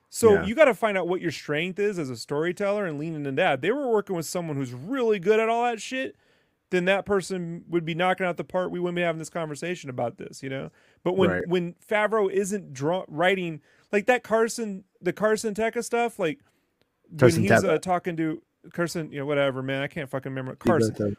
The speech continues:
Speaker 1: When Carson's in the fucking office with Tim
Speaker 2: Yeah.
Speaker 1: Meadows, I thought that should have been one of the best scenes.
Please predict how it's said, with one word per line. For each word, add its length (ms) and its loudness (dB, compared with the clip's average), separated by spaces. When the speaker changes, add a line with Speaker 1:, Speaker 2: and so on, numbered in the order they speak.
Speaker 1:
When 140 0
Carson's 400 4
in 80 2
the 80 2
fucking 300 0
office 500 0
with 220 -4
Tim 220 -4
Speaker 2:
Yeah. 100 0
Speaker 1:
Meadows, 340 0
I 100 6
thought 280 2
that 220 6
should 180 -2
have 100 -2
been 420 -2
one 160 -2
of 60 -4
the 80 -2
best 360 0
scenes. 500 -8